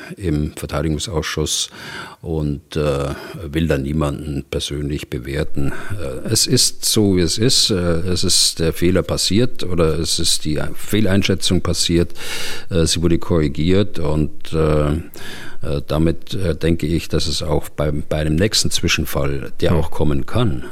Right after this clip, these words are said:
Speaker 1: äh, dann, äh, wird es auch anders aussehen.
Speaker 2: Und man muss auch dazu sagen, ich weiß jetzt nicht, ob das eine Entschuldigung ist, dass es nicht nur sie war, sondern beispielsweise, soweit ich das weiß, auch ihr Parteikollege Alexander Graf Lambsdorff, der hat dann seinen Tweet auch gelöscht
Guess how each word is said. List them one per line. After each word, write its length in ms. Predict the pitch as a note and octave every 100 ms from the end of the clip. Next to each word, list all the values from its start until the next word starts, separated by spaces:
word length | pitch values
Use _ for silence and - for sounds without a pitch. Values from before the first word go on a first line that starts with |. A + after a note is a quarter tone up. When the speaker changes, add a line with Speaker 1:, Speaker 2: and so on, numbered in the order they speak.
| F#2
Speaker 1:
äh, 300 | C#2+ C2+ C#2 -
dann, 440 | E2 D2+ D2+ D#2+ - - E2
äh, 300 | D2 C2+ D#2+
wird 120 | D2+
es 120 | -
auch 140 | C#2
anders 260 | C#2 C#2 -
aussehen. 480 | A#1+ A#1 - - - - - -
Speaker 2:
Und 120 | - E2+
man 120 | F2
muss 140 | F#2
auch 100 | F#2+
dazu 300 | - F2+ F#2+
sagen, 760 | F#2+ F2 F#2 F#2+ G2 A2 D#3 E2
ich 40 |
weiß 160 | D2+ D#2
jetzt 100 | D2+
nicht, 160 | D2+
ob 100 | D2+
das 160 | D2+ D2
eine 100 | D#2
Entschuldigung 480 | D2+ F2 F2 E2+ E2
ist, 180 | - -
dass 180 | -
es 140 | D2 -
nicht 220 | D#2 -
nur 100 | C#2
sie 240 | C#2+ F2+
war, 240 | F#2 F#2 A#2+ - - - - -
sondern 320 | - D2+ D2+ C#2+
beispielsweise, 800 | D2+ - D#2 C#2+ D2 D2+ D2+
soweit 260 | D2+ D2 D2
ich 80 | D2+
das 220 | E2 D2
weiß, 320 | D2 D#2+ -
auch 180 | D2+ - D2
ihr 180 | D2
Parteikollege 1200 | - - - D2+ D2 - - - D2+ C#2 C#2+ D2+
Alexander 560 | - C#2+ - C#2+ C#2+ C#2+
Graf 320 | - C#2 -
Lambsdorff, 560 | C#2 E2 - - - -
der 160 | -
hat 160 | D2+ -
dann 140 | D2
seinen 200 | C#2+ C#2
Tweet 300 | C#2 D2+ C#2+
auch 160 | - -
gelöscht 440 | C#2+ C#2 D#2 -